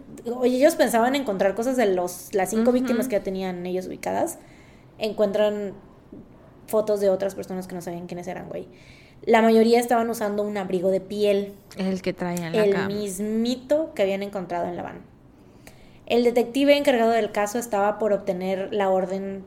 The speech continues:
Speaker 1: para arrestar a Bruce, porque ya ves que, pues, el papeleo a veces toma tiempo, no sé.
Speaker 2: Ujú.
Speaker 1: Pero, pues, estaban en eso, güey, cuando, o sea, obviamente lo tenían vigilado de todos modos, pero, pues, tenían primero que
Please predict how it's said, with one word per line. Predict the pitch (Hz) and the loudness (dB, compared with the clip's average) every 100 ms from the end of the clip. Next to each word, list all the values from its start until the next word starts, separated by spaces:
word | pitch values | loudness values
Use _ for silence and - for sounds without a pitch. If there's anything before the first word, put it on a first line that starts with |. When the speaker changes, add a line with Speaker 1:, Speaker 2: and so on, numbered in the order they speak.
| - | -8
Speaker 1:
para | - 170 | -4 -2
arrestar | 165 156 - 185 180 | -2 -8 -6 -4 -2
a | 185 185 | 0 -2
Bruce, | 175 202 247 240 | 0 0 0 -2
porque | 202 202 | -2 2
ya | |
ves | 196 202 | 2 0
que, | |
pues, | 247 254 | -10 -6
el | 214 | -4
papeleo | 208 190 190 208 220 214 | -4 0 2 4 4 4
a | |
veces | 196 196 214 | 4 2 -4
toma | 202 196 196 | -6 -6 -4
tiempo, | 214 247 247 | -2 -2 -4
no | 226 220 | -4 -4
sé. | 214 214 196 180 | -2 -2 0 -2
Speaker 2:
Ujú. | 175 185 - - - - - | -4 -8 -12 -20 -20 -20 -2
Speaker 1:
Pero, | 226 220 | 4 4
pues, | 226 208 | 4 0
estaban | 196 220 233 | 2 2 2
en | 254 262 | 0 2
eso, | 294 330 311 285 | 2 2 2 2
güey, | 233 226 220 220 233 | 2 2 4 2 0
cuando, | 220 196 190 190 190 190 240 - | -2 0 2 4 4 0 -12 -8
o | 220 | -2
sea, | 226 | 4
obviamente | 233 269 269 294 | 6 6 6 8
lo | 262 | 6
tenían | 196 190 208 | 4 -2 -2
vigilado | 226 226 196 175 208 | -4 -2 0 2 2
de | 208 | 0
todos | 208 208 | 0 -2
modos, | 214 226 320 427 - - | 0 2 2 0 -6 2
pero, | 214 196 190 185 180 175 - - | 6 6 6 6 4 0 -6 -10
pues, | 190 190 | -6 -4
tenían | 196 196 190 185 | 0 0 0 -2
primero | 196 190 185 180 | -2 -2 0 -2
que | 185 156 - | -4 -10 -12